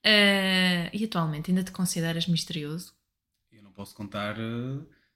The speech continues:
Speaker 2: tudo o que vai cá dentro. Tem que haver sempre uma <laughs> réstia de mistério
Speaker 1: Sim,
Speaker 2: para
Speaker 1: sim.
Speaker 2: me
Speaker 1: Acaba por haver
Speaker 2: pimentar.
Speaker 1: uma réstia de mistério, mas atualmente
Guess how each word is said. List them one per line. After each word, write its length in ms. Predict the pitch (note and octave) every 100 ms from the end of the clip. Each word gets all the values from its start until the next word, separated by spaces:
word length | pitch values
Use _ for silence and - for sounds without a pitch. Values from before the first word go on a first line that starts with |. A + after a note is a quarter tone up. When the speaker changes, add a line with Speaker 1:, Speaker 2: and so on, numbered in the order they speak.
| _ _
Speaker 2:
tudo 380 | - A#2+ A#2+ B2+
o 100 | B2+
que 80 | C3
vai 640 | B2 C3 B2+ B2+ C3 C3
cá 120 | C3+ E3
dentro. 440 | A3 C#3+ C#3 C#3 - - _ _ -
Tem 120 | A#2
que 80 | A#2
haver 160 | A#2+
sempre 260 | A#2 A#2 A#2+
uma 340 | A#2 A#2 B2+
<laughs> 200 | C3 -
réstia 320 | C#3 C3+ C3+ B2
de 80 |
mistério 560 | B2 A#2 - B2+ A2+ B2+ - -
Speaker 1:
Sim, 280 | - F#3 D#3+
Speaker 2:
para 180 | - -
Speaker 1:
sim. 60 | C3+
Speaker 2:
me 60 |
Speaker 1:
Acaba 300 | D3 G3 F#3 F3+
por 100 | G#3+
haver 60 |
Speaker 2:
pimentar. 80 | G#3
Speaker 1:
uma 100 | G3+
réstia 340 | G3 F#3 - G3
de 60 |
mistério, 460 | G3 G3 E3+ D#3 D#3+
mas 180 | E3+ F3
atualmente 640 | F3+ F#3+ G3 G3 G3+ G3